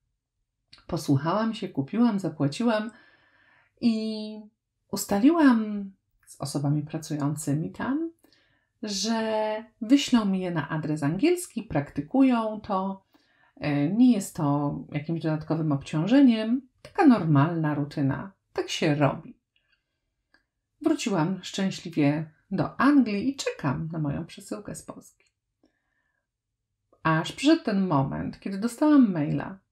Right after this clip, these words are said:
że przesyłka jest wysłana, adres poprawny,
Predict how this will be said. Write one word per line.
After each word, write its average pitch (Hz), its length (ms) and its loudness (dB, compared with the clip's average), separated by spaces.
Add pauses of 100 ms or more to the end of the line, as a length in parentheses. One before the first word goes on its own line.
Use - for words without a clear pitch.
(380)
że 247 120 2
przesyłka 214 600 -2
jest 160 480 -2
wysłana, 156 640 -6 (760)
adres 185 380 -2
poprawny, - 840 -6